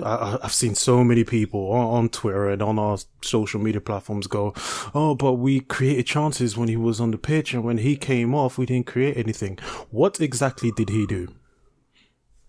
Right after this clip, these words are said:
Apart from keep the ball alive for the first goal, what else did he do? Did he create anything? Was he involved in the play? Did he track back like everybody else was doing? Did he put himself about? No. We're gonna get into Brighton's goal, and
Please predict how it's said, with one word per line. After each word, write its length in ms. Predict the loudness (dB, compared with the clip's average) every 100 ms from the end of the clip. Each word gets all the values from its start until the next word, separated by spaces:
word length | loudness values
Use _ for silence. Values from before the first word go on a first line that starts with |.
| -10
Apart 340 | -4 4 4 4
from 180 | 0 0
keep 220 | 0 -2
the 60 |
ball 240 | 0 2 2
alive 260 | 0 -2
for 80 | -4
the 80 | -6
first 300 | -4 -4 -4
goal, 280 | -6 -6 -8 -16 -18
what 260 | -8 -2 2
else 160 | 0 0
did 160 | -4
he 100 | -4
do? 160 | -4 -8
Did 160 | -10
he 60 | -10
create 340 | -4 0 0
anything? 480 | 0 -2 0 -2 -2
Was 140 | -4 -4
he 100 | -4
involved 380 | 0 -2 -2
in 80 | -4
the 80 | -4
play? 340 | 0 0 0 -4 -12 -12 -4
Did 160 | -4
he 60 | -4
track 340 | 2 2 2
back 260 | 0 0 0
like 120 | -2
everybody 360 | -2 -2 -2 0
else 220 | 0 0
was 140 | -4
doing? 380 | -2 0 0 -2
Did 200 | -2 -2
he 160 | -2 -2
put 180 | -2
himself 380 | -2 -2 -2 -4
about? 400 | -2 0 0 -2 -18 -20 _
No. 300 | -2 -2 -2 -10 _ _ _ _ -20 -6
We're 100 | 0
gonna 180 | 2 4
get 120 | 4
into 200 | 2 0
Brighton's 420 | 2 0 0 -4
goal, 340 | 0 2 4 2
and 400 | -2 -2 -2 -4